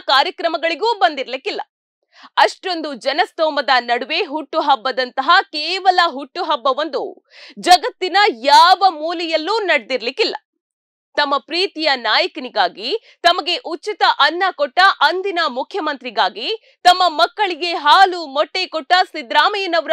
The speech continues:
ಮೇಲಿನ ಅಭಿಮಾನವಿಟ್ಟುಕೊಂಡು ರಾಜ್ಯದ ಜನ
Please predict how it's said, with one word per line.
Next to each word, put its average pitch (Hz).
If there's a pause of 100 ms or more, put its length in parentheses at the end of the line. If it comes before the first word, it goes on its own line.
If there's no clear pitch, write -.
ಮೇಲಿನ 285 (240)
ಅಭಿಮಾನವಿಟ್ಟುಕೊಂಡು 285 (420)
ರಾಜ್ಯದ 359 (100)
ಜನ 294